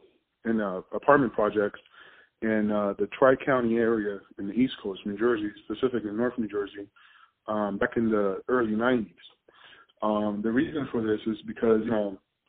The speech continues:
uh, I'm a kid of an immigrant, you know, immigrant family that had recently come to the United States, and, you know, usually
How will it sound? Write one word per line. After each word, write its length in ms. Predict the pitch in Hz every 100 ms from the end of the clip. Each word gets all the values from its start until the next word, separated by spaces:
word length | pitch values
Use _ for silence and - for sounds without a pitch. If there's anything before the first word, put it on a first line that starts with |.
| -
uh, 460 | 110 107 101 95 92 -
I'm 120 | 113
a 40 | 104
kid 160 | 147
of 100 | 127
an 140 | 110 127
immigrant, 400 | 143 107 - -
you 100 | 120
know, 180 | 101 92
immigrant 320 | 123 127 110 -
family 340 | 113 104 101 - _ - _ -
that 200 | 110 104
had 180 | 110 101
recently 360 | 120 - 120 117
come 160 | 123 113
to 60 | 120
the 100 | 107
United 380 | 107 113 107 -
States, 320 | 135 120 107 - _ _ - _ -
and, 300 | 113 107 104
you 120 | 113
know, 260 | 113 101 98
usually 560 | 120 160 151 147 120